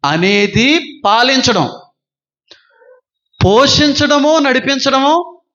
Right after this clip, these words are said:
చెప్పడం, "నా గొర్రెల్లారా, నా స్వరం వినండి, నా స్వరం విన్ని నా మాటకు లోబడి వాళ్ళు నన్ను వెంబడించండి." ఇది ఫ్రీ విల్. కానీ నికోలైతీలు ఎలాగంటే రాజరికం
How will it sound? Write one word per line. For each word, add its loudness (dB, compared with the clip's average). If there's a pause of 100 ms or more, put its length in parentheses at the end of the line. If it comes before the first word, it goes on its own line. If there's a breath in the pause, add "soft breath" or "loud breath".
(200)
చెప్పడం, -2
"నా -2
గొర్రెల్లారా, 0 (360 loud breath)
నా 0
స్వరం 0
వినండి, 0 (240 loud breath)
నా -2
స్వరం 0
విన్ని 0
నా -2
మాటకు 0
లోబడి 2
వాళ్ళు 2
నన్ను 4
వెంబడించండి." -2 (480)
ఇది -4
ఫ్రీ 0
విల్. 2 (840 soft breath)
కానీ 2
నికోలైతీలు 0
ఎలాగంటే 0
రాజరికం 0